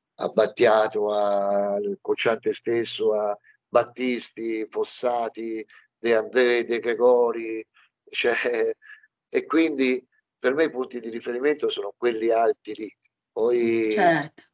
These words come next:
Speaker 1: anche se non ci arriverò mai, ma quello è il punto di riferimento.
Speaker 2: Assolutamente sì.
Speaker 1: E quelle
Speaker 2: Il
Speaker 1: ci
Speaker 2: mio augurio
Speaker 1: cambiavano le,
Speaker 2: è che
Speaker 1: le, le giornate, ci cambiavano.
Speaker 2: Eh, certo, certo. Il mio augurio è che tu possa questo microfono tenerlo sempre aperto doppiamente, sia in campo artistico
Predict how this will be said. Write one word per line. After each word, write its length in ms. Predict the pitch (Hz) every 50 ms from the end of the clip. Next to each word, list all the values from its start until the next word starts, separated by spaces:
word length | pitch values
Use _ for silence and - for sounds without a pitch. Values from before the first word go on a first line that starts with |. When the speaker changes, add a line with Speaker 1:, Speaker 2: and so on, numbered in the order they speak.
| _ _ _ _ _ _ _ _
Speaker 1:
anche 320 | - 123 139 135 - 131
se 120 | 123 - 139
non 140 | 127 127
ci 120 | 123 - 143
arriverò 420 | 123 123 131 127 127 123 127 127 123
mai, 500 | 123 139 147 143 143 143 147 156 156 143
ma 200 | - 117 110 - _
quello 180 | - 117 98
è 20 | 95
il 60 | 95 _
punto 260 | _ 95 95 - -
di 120 | - - -
riferimento. 640 | - - - - - _ - - - _ _ - _ _ _ _ _ _ _ _ _ _ _ _ _ _ _ _ _ - 160
Speaker 2:
Assolutamente 600 | 165 - - - 160 - 156 156 151 143 - -
sì. 280 | 160 - - - - - _ _ _
Speaker 1:
E 140 | - 127 -
quelle 260 | - 165 170 160 147
Speaker 2:
Il 100 | 139 175
Speaker 1:
ci 40 | 196
Speaker 2:
mio 120 | 202 202
augurio 500 | 202 208 233 262 285 285 285 294 294 285 285 - _ _
Speaker 1:
cambiavano 360 | - 143 135 139 139 135 139
le, 100 | 135 135
Speaker 2:
è 100 | 143 160
che 220 | 143 139 - 175
Speaker 1:
le, 160 | 175 131 135 - _ _ -
le 160 | - 139 135
giornate, 640 | 127 123 131 127 120 135 139 131 110 92 - - 90
ci 100 | - -
cambiavano. 460 | - 95 95 _ 98 92 85 - -
Speaker 2:
Eh, 140 | - 190 -
certo, 500 | - - 247 226 175 151 156 160 - - - - _ _ _
certo. 520 | _ - - 151 - - - - - - _ _ _ - - - - - - _
Il 100 | - 185
mio 100 | 196 202
augurio 260 | 196 208 254 269 285
è 20 | 277
che 80 | 233
tu 140 | 214 - 180 165
possa 420 | - 170 156 160 - - - 160
questo 300 | - 165 156 - - 170
microfono 640 | 165 165 160 - 185 185 202 202 - - 190 180 170
tenerlo 340 | 165 165 156 156 156 156 156
sempre 380 | 156 - - 160 160 156 160
aperto 400 | 156 156 - 160 160 165 - 156
doppiamente, 840 | 151 151 160 156 156 160 151 147 143 143 147 147 160 165 - 214 208
sia 220 | 202 - - 151
in 80 | 147 143
campo 320 | - - 143 139 143 147
artistico 800 | 156 156 156 - - 180 190 - - - 196 - - 180 170 -